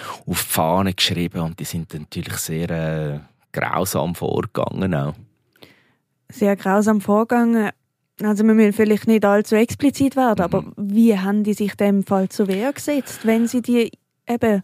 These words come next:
Speaker 2: angelockt haben zu dem Treffpunkt unter dem Vorwand?
Speaker 1: Also der russische Neonazi, der hat quasi die Schablone geliefert für die Jugendlichen. Also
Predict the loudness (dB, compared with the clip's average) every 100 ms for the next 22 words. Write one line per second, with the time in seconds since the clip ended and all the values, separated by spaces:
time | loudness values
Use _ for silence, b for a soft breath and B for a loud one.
0 | B B B 0 0 2 0 -2 0 0
1 | 2 0 0 -2 -2 -2 -2 -4 -2 0
2 | 0 0 0 0 0 0 2 2 2 0
3 | 0 0 0 0 0 0 2 2 2 0
4 | 0 0 2 4 4 4 4 2 -2 -4
5 | -2 -2 -4 -4 -2 0 -2 0 -4 -4
6 | -8 -2 0 2 2 4 4 2 0 0
7 | 0 -2 -2 0 4 4 4 0 2 2
8 | 2 0 0 -4 -2 0 0